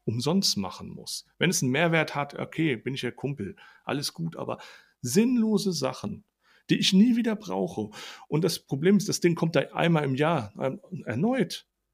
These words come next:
Dann muss man diese ganze Geschichte abgeändert noch einmal machen. Jedes Jahr kommt da so eine Compliance-Geschichte.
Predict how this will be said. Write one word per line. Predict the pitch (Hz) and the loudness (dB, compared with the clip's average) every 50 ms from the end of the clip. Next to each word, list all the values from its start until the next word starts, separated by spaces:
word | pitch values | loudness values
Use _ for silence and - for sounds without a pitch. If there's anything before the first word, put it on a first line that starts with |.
| _ _ _ _ _ _ _ _ - | _ _ _ _ _ _ _ _ -4
Dann | 165 165 190 | -2 0 2
muss | 208 208 196 196 | 2 2 2 2
man | 196 190 175 | 2 0 2
diese | 190 190 170 175 170 | 2 2 2 2 0
ganze | 170 202 196 196 - 175 | 0 -2 -2 -2 -2 -2
Geschichte | 170 165 160 - - 208 202 - - - | -2 -2 -2 0 0 0 0 0 -4 -6
abgeändert | - 180 - - - - - 175 175 185 - - | -8 -8 -8 -4 -4 -2 -2 -2 -2 -4 -2 0
noch | 185 190 220 214 - - - | 0 2 0 0 -2 -8 -6
einmal | 160 151 147 139 127 117 110 | -6 -4 -4 -4 -4 -4 -4
machen. | 107 110 104 - - 104 104 | -4 -6 -6 -8 -8 -6 -6
Jedes | 107 117 147 160 170 175 165 165 - - - - | -4 -2 2 2 2 2 0 -2 -4 -4 -8 -6
Jahr | 113 113 113 113 104 101 95 101 98 _ _ _ _ _ _ _ _ _ _ _ _ _ - | -6 -6 -4 -4 -4 -6 -8 -10 -12 _ _ _ _ _ _ _ _ _ _ _ _ _ -16
kommt | - - 131 120 117 | -10 -8 -8 -6 -6
da | 113 | -6
so | 107 113 - | -8 -8 -8
eine | 113 110 107 | -8 -10 -10
Compliance-Geschichte. | 104 - - 123 107 - 101 101 101 - - - - - 101 85 - - - - | -10 -8 -8 -8 -8 -8 -10 -10 -10 -12 -12 -12 -12 -12 -12 -14 -18 -18 -20 -20